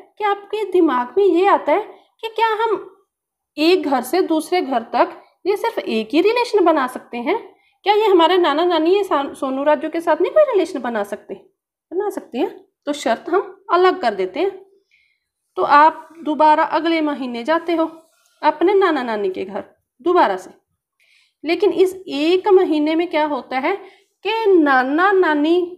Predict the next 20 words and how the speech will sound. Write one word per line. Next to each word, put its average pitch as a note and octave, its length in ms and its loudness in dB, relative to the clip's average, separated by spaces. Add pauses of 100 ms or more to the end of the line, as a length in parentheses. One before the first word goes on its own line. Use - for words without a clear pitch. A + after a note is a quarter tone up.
(120)
के F#4+ 100 -2
साथ D#4 260 0
ना F#4+ 100 2
किसी E4+ 240 -4
बात C4+ 300 -2
को, D4+ 120 -8 (160)
को D#4+ 100 -6
लेकर C#4+ 300 -2
आपका A#3+ 360 -2
झगड़ा C4+ 300 -2
हो A#3+ 120 -4
जाता F#3 260 -6
है, C#4+ 60 2
आप B3+ 80 0
भाई, G#3 240 -2
दोनों A3+ 380 -8
भाइयों F#3+ 260 0
का, - 180 -14 (960)
ठीक E4+ 160 -4
है। F#4 80 2